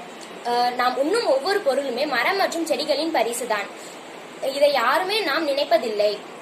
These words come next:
புவி வெப்பமயமாதல் என்பது நாளுக்கு நாள் அதிகரித்து கொண்டுதான் உள்ளது. இதை, இவற்றிலிருந்து நம்மை காக்க, அ, விஞ்ஞானத்தாலும் முடியாது, வேறு எந்த சக்தியாலும் முடியாது.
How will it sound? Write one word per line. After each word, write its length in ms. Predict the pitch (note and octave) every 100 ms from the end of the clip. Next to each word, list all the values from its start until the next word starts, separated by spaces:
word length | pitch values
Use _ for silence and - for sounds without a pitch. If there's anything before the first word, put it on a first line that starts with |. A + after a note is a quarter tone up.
| - - - -
புவி 300 | E4+ F#4+ A#4+
வெப்பமயமாதல் 920 | G4 D#4+ F4 G4 F#4 C#4 A3+ B3 E4
என்பது 420 | B3 A#3 G#3+ G#3+
நாளுக்கு 420 | C#4 A#3+ D#4 G4 B3+
நாள் 140 | B3
அதிகரித்து 520 | B3 C#4+ F#4+ F#4+ -
கொண்டுதான் 480 | C4+ B3+ A3+ B3+ D#4+
உள்ளது. 480 | A3+ A3+ G#3+ G#3+ G3 - - - -
இதை, 360 | C4+ C#4 D4+ D#4
இவற்றிலிருந்து 760 | A#3+ C4+ B3+ C4 D4+ C#4+ E4+ G#4
நம்மை 280 | G#4 D4+ A#3+
காக்க, 480 | G#3+ B3 A#3 A3 F#4+ - - - A#3
அ, 240 | B3+ B3+ A#3+
விஞ்ஞானத்தாலும் 680 | C#4+ E4+ G4 G4 D#4+ D#4+
முடியாது, 420 | D#4+ B3+ A#3+ A#3+
வேறு 200 | F4+ E4
எந்த 200 | A#3+ B3
சக்தியாலும் 480 | D4 - B3 A3 C4
முடியாது. 460 | C4+ G#3+ G#3 G3+